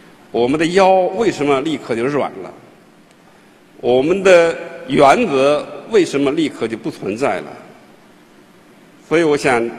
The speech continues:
这有人性的弱点，也有我们这个社会体制的缺，缺陷。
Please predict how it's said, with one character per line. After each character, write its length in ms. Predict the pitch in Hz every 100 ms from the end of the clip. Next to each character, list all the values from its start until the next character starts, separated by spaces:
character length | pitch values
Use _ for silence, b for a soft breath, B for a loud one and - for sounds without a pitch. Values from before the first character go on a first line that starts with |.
| -
这 160 | 214
有 200 | 156 131
人 300 | 117 127 208
性 240 | 233 208 156
的 60 |
弱 320 | 139 226 175
点， 260 | 117 87 80 - - - - B B -
也 200 | - 135
有 100 | 160
我 180 | 127 113
们 240 | 104 117 117
这 80 |
个 140 | 104 101
社 260 | 101 -
会 220 | 127 131 107
体 360 | - - 107
制 240 | 85 135 123
的 160 | 92 82
缺， 320 | - - - - -
缺 200 | - 180
陷。 240 | 165 156